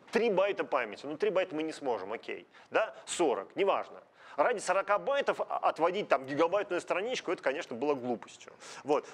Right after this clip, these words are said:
Э, я, кстати, не помню, какого размера современные, э, э, м, с-, странички памяти, кажется, четыре килобайта. Могу соврать?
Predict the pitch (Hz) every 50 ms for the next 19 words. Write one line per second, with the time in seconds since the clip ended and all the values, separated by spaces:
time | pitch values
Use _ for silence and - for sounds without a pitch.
0 | - - - 143 143 165 - 175 147 240 269 254 - 262 254 - - 233 - -
1 | 277 220 180 - 185 170 - 185 170 151 151 143 147 175 180 156 151 - 147 127
2 | 135 151 160 156 156 139 127 123 120 117 113 113 123 - 139 123 120 131 - 143
3 | 135 127 127 127 127 143 135 127 143 139 143 143 143 143 - - - - - -
4 | 156 160 170 - - - - 247 247 185 - - - 196 - - - - - -
5 | - 151 131 - - 127 120 113 107 101 90 - - _ _ _ _ _ _ _
6 | _ _ _ _ _ _ _ _ _ _ _ _ _ _ _ _ _ _ _ _
7 | _ _ _ _ _ _ _ 156 156 170 185 220 - - - - 127 - - -